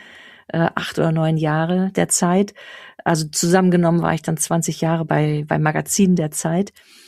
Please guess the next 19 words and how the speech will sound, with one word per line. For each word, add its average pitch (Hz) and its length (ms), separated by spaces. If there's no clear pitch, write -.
Und, 180 600
ähm, 180 600
ja, 226 200
ich - 120
bin 190 520
Anfang 190 360
Februar, 196 600
äh, 175 260
an 180 120
den 180 160
Newsdesk - 800
als - 260
Nachrichtenredakteurin 208 1300
ins - 200
Grasblau 175 580
in 196 120
Berlin 185 300
gewechselt 180 720
und 196 340